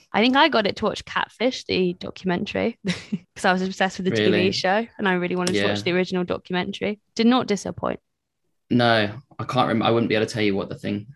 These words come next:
Speaker 2: I wanted to watch was for the first time. It might have been Breaking Bad.
Speaker 1: Oh, yeah,
Speaker 2: Um,
Speaker 1: that
Speaker 2: it
Speaker 1: was
Speaker 2: might have been
Speaker 1: one.
Speaker 2: Breaking
Speaker 1: That was
Speaker 2: Bad.
Speaker 1: a really big one.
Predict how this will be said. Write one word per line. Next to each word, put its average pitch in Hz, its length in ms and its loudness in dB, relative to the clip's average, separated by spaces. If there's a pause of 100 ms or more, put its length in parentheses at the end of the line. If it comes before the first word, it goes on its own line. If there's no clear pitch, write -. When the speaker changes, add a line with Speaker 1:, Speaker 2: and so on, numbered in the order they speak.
Speaker 2:
I 104 120 0
wanted 101 340 -6
to 98 100 -8
watch - 280 -8
was 98 380 -6 (160)
for - 80 -14
the 101 80 -10
first 104 280 -4
time. 104 360 -4
It 110 100 0
might 123 240 2
have 107 80 -4
been 101 140 -2
Breaking 101 320 -4
Bad. - 300 -4 (380)
Speaker 1:
Oh, 247 320 8
yeah, 277 180 6
Speaker 2:
Um, 269 40 4
Speaker 1:
that 285 240 6
Speaker 2:
it 262 60 6
Speaker 1:
was 254 100 6
Speaker 2:
might 214 80 2
have 214 80 6
been 214 80 6
Speaker 1:
one. 214 120 2
Speaker 2:
Breaking 214 120 -2
Speaker 1:
That 220 200 4
was 233 160 2
Speaker 2:
Bad. 208 60 -6
Speaker 1:
a 208 40 -4
really 214 240 0
big 180 260 -4
one. 180 360 -2